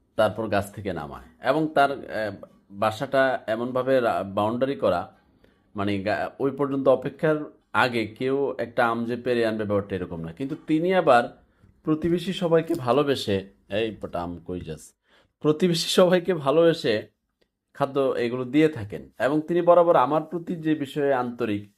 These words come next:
তিনি আমার প্রোগ্রাম দেখেন, পিউরিটি খুঁজে বেড়াই। আর তিনি বলছেন, "ভাই রে, তুমি তো বাজারে তারপরও দেখাশোনা করে আনো, কিন্তু তোমাকে আমার গাছেরটা দেওয়ার মানে হচ্ছে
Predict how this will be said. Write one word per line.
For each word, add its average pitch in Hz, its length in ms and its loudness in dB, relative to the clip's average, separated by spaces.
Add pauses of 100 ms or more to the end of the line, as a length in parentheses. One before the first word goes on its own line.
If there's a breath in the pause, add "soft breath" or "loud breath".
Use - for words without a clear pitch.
(460)
তিনি 156 160 4
আমার 147 160 2
প্রোগ্রাম 143 460 0
দেখেন, 120 380 -2 (120)
পিউরিটি 135 360 -2
খুঁজে 127 280 -6
বেড়াই। 104 440 2 (360)
আর 110 100 -8
তিনি 147 220 -2
বলছেন, 143 280 -4
"ভাই 123 180 2
রে, 135 100 2
তুমি 131 220 -4
তো 135 120 -6
বাজারে 127 360 6
তারপরও 120 380 2
দেখাশোনা 135 440 0
করে 123 180 4
আনো, 104 400 0 (460)
কিন্তু 123 240 -6
তোমাকে 131 440 0
আমার 127 260 2
গাছেরটা 127 460 -2
দেওয়ার 123 320 2
মানে 113 260 0
হচ্ছে 104 480 -4